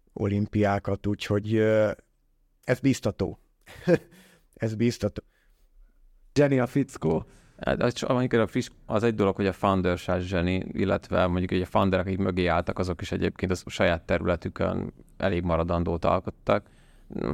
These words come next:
Speaker 3: De nyilván itt van egy olyan része egyébként, amit a Draven szerintem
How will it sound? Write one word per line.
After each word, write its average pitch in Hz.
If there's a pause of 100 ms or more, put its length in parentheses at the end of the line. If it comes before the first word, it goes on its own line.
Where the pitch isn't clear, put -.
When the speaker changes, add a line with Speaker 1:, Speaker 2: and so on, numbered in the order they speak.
Speaker 3:
De 107
nyilván 117
itt 107
van 117
egy 101
olyan 95
része 98
egyébként, 98
amit 98
a 95
Draven 95 (220)
szerintem 95